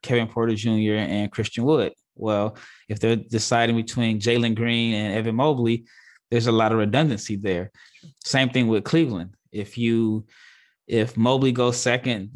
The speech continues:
Jalen Green ends up going third, then he plays the same position as Colin Sexton, maybe a bigger, you know, a bigger version. So it's, it's tough. So I try to,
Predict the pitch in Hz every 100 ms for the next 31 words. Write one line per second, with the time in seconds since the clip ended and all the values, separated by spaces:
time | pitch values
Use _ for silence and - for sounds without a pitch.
0 | 113 113 120 120 113 123 120 120 117 113
1 | 82 113 113 110 104 107 139 165 135 120
2 | 110 - _ 113 117 113 113 117 110 113
3 | 110 - 117 120 113 104 - 117 113 110
4 | 113 - 117 110 107 104 104 110 - -
5 | _ _ _ _ _ - - 110 110 -
6 | 151 151 - 90 101 110 - - 170 170
7 | 135 120 - - 120 123 139 123 117 117
8 | 123 110 110 98 117 113 127 117 107 117
9 | 117 104 104 - - - - - - -
10 | _ - 156 147 165 170 - 147 - -
11 | 151 - 143 - 180 180 160 151